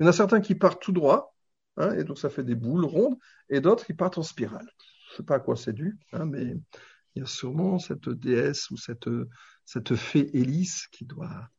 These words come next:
arriver à les, à les, à leur, à leur tordre les branches. <laughs>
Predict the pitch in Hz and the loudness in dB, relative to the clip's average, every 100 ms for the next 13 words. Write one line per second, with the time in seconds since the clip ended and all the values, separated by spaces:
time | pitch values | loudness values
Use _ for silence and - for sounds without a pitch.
0 | - - _ _ - - 127 131 175 135 | -20 -20 _ _ -12 -6 -2 0 0 0
1 | - 123 120 - - 123 123 - - 139 | -2 -2 -4 -4 0 2 2 -2 0 2
2 | - - - - 170 180 196 202 - 247 | 0 -2 -4 0 0 2 2 0 -4 -4
3 | - - - - - - - - 208 - | -2 4 4 4 0 2 -2 0 -4 -2
4 | 190 | -6